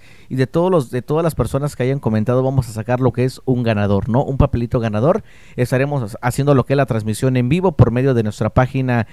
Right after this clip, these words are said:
eh, oficial por acá de Facebook, que es esta, y se las encargo también por favorcito que nos sigan. Eh, estamos acá también subiendo lo que es todo el contenido prácticamente, apenas vamos iniciando, ¿verdad? Vamos empezando poco a poco,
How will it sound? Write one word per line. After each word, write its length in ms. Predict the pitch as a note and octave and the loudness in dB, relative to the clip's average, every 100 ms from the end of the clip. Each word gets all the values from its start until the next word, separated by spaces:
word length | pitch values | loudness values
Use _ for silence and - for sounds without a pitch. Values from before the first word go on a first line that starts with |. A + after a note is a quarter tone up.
| - - | -18 -16
eh, 160 | - A2+ | 0 4
oficial 480 | A2 B2+ A2 D#3 F3 | 6 4 2 0 2
por 160 | F3 | 2
acá 260 | A#2+ - C3+ | 0 2 2
de 120 | C3+ | 2
Facebook, 480 | - - F#3+ F3 E3 | 2 0 0 -4 -4
que 100 | C3 | -2
es 180 | C3+ - | -4 -4
esta, 360 | D#3 F3 - E3+ | -6 -6 0 0
y 60 | |
se 100 | D#3+ | 0
las 200 | D#3 B2+ | -2 -2
encargo 320 | A#2 A#2 D3 D#3 | -4 -4 -4 -4
también 260 | A2+ B2+ | -4 -2
por 160 | C#3 C#3 | -2 0
favorcito 580 | A#2 G#2+ G2+ D3 - C#3+ | 0 0 -2 -4 0 2
que 140 | A#2+ | 2
nos 140 | G#2+ | 0
sigan. 400 | - F#3 E3+ E3 - - - - - | 0 0 2 0 -2 -18 -20 -20 -4
Eh, 160 | A2+ A2 | 0 0
estamos 340 | A2 C#3 C#3 | 0 -2 0
acá 180 | A2+ - | -2 -2
también 220 | C3 C3 | 0 0
subiendo 240 | C3 C3 C3 | 0 2 0
lo 80 | |
que 80 | - | 0
es 120 | B2+ | -4
todo 160 | - C3 | 2 2
el 120 | B2+ | 2
contenido 600 | - A2 A2 A2 D3 C3+ | 0 0 0 0 2 2
prácticamente, 760 | A#2+ B2+ - B2+ A2 B2 D3+ - | 2 2 0 -4 0 0 0 -2
apenas 320 | C#3+ C3+ B2+ | -2 -2 0
vamos 260 | C3 B2+ - | 2 2 0
iniciando, 580 | G#2+ G2+ - D3 F#3 D3+ | -2 -2 0 0 0 0
¿verdad? 320 | A#2+ A2+ C#3+ | 2 2 -2
Vamos 320 | B2+ B2+ C3 | 0 -4 -2
empezando 440 | A2+ G2+ G#2 B2+ B2 | -4 -6 -4 -2 2
poco 260 | B2 - | 0 0
a 40 | A2 | -2
poco, 460 | - C3 - G3 | 2 0 2 0